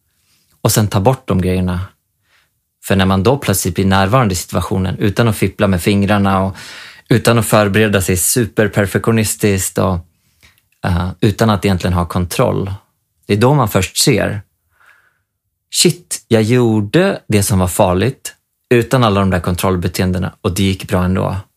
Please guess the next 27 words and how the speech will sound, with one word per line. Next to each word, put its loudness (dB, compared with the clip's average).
Och 2
då 2
ger 2
man 0
det 0
omedvetna 0
verkligen -2
chansen 0
att -4
fatta -6
att -2
det 2
jag 2
hade 0
projicerat 2
som -2
fara 0
var 4
egentligen 0
bara 0
helt -4
neutralt -2
eller 0
väldigt -6
tryggt -6
och -4
kärleksfullt. -6